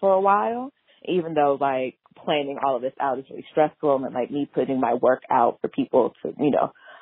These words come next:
not, not to, to critique, 'cause that's not necessarily a good way to look at it, but, um, you know, putting your work out there is always difficult no matter what form it is. You know, I'm an artist and I'm sensitive about my stuff, so it's different for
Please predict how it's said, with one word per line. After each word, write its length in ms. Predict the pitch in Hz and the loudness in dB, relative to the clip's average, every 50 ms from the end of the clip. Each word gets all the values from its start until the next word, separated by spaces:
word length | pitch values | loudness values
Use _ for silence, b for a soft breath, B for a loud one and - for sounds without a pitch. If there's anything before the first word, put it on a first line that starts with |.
| B B B B B B - | B B B B B B 4
not, 180 | 190 190 214 - | 4 6 6 6
not 260 | 240 208 277 - - - | 6 4 4 2 -2 -6
to, 60 | 156 | -8
to 180 | - - - - _ | -8 -8 -14 -20 _
critique, 500 | _ - - 147 - - - 175 156 156 - - | _ -8 -8 -8 -6 -6 -4 -2 -2 -2 -4 -10
'cause 80 | 147 - | -4 -2
that's 160 | 131 139 - _ _ - | -2 -2 -2 _ _ -8
not 180 | - 143 123 - | -4 -4 -4 -2
necessarily 400 | 117 - - - - - - - | -4 -8 -8 -8 -6 -6 -4 -4
a 20 | |
good 160 | - - - - | -6 -8 -8 -6
way 80 | - | -6
to 80 | - 110 | -4 -4
look 200 | 104 - - - | -4 -4 -4 -2
at 160 | - 82 - | -2 -2 -2
it, 140 | - - - - | -2 -4 -2 -2
but, 260 | 127 113 107 - - _ _ _ _ _ _ - 147 | -2 -2 -2 -4 -8 _ _ _ _ _ _ -8 -6
um, 400 | 139 135 135 131 113 104 - - _ - | -4 -4 -4 -4 -6 -8 -12 -14 _ 0
you 80 | 208 | 2
know, 100 | 190 135 - | 4 4 6
putting 160 | - 226 208 | 6 4 6
your 120 | 180 165 160 | 6 4 4
work 260 | 147 143 147 143 - _ _ _ - | 4 4 2 2 -2 _ _ _ 0
out 240 | 143 151 - - _ | 2 2 2 0 _
there 320 | 156 143 139 135 127 117 131 | -2 -2 0 -2 -2 -4 -4
is 80 | 139 - | -6 -4
always 340 | - 147 143 139 139 143 135 - _ - | -4 -4 -2 -2 -2 -4 -4 -6 _ -8
difficult 320 | - - - - 123 117 | -8 -8 -4 -4 -4 -4
no 60 | 139 | -2
matter 220 | 143 131 127 120 131 | -2 -2 0 0 0
what 180 | 127 131 127 - _ | 0 0 -2 -2 _
form 240 | 143 131 127 127 127 | -2 -2 -2 -2 -4
it 100 | 120 127 | -2 0
is. 240 | 131 127 - - - | 0 0 0 -2 -4
You 80 | 147 | -4
know, 100 | 131 123 | -2 -2
I'm 120 | 113 120 - | -2 -2 -6
an 80 | - - | 0 4
artist 340 | - 165 180 190 147 147 - | 6 6 6 6 4 0 -2
and 100 | - 135 | -4 -8
I'm 100 | - 139 - - | -8 -10 -2 2
sensitive 360 | - 190 180 190 175 160 147 | 2 2 4 4 2 2 2
about 260 | 156 147 147 117 - | 4 4 4 2 2
my 100 | - - - _ _ | -2 -10 -20 _ _
stuff, 300 | - 180 180 165 135 - - | 2 4 4 4 4 0 -4
so 120 | - 135 | -6 -6
it's 100 | 113 - _ | -6 -8 _
different 300 | - 175 - - 165 185 | -4 -4 -4 -4 0 2
for 60 | 233 | 2